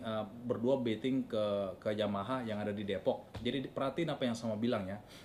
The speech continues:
Kenapa bagi saya itu cuan sangat penting dan selalu memang cuan, cuan, cuan, cuan for life. Perhatiin apa yang sama bilang. Jadi kita lagi dengar nih lagu-lagu, kebetulan nih Bro Lutfi ini teman saya Muslim. Muslim ya. Tapi dia suka mendengar, uh,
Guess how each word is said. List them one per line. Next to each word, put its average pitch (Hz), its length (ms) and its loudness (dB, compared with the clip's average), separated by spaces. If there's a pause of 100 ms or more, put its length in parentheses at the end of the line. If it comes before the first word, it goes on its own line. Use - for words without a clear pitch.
Kenapa 127 320 0
bagi 117 160 2
saya 117 240 0
itu 120 160 -4
cuan 131 240 2
sangat 117 240 0
penting 123 320 0
dan 113 160 2
selalu 123 400 4
memang 131 160 4
cuan, 117 320 2
cuan, 113 240 0
cuan, 117 240 0
cuan 104 240 -2
for 95 160 -6
life. 92 240 -2 (240)
Perhatiin 135 400 2
apa 120 160 0
yang 110 80 0
sama 110 160 -2
bilang. 101 240 -2 (480)
Jadi 214 160 8
kita 330 160 10
lagi 269 240 12
dengar 170 240 10
nih 247 160 12
lagu-lagu, 147 800 6 (240)
kebetulan 320 400 6
nih 403 320 4
Bro 262 240 12
Lutfi 294 240 4
ini 359 80 2
teman 285 160 8
saya 294 160 12
Muslim. 262 400 10 (560)
Muslim 202 240 6
ya. 107 160 4 (320)
Tapi 330 320 8
dia 269 240 12
suka 247 560 8
mendengar, 180 880 8
uh, 151 240 2